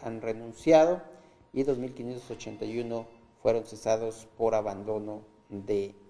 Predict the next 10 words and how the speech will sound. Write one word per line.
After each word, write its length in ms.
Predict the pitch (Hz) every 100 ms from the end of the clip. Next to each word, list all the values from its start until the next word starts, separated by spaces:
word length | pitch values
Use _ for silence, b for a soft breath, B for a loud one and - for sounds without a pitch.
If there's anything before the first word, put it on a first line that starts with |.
| B B
empleo. 440 | - - 101 101 101
Ese 160 | -
es 100 | 107
el 220 | 104 101
desglose 680 | 101 107 127 151 147 160 165 - -
que 60 | 110
muestran, 580 | 104 107 - 113 110 107 - - _ _ _ _ _ _ _ _ _ B B B - -
eh, 220 | 110 107
los 140 | 107 107
documentos, 800 | 135 135 120 120 - 117 -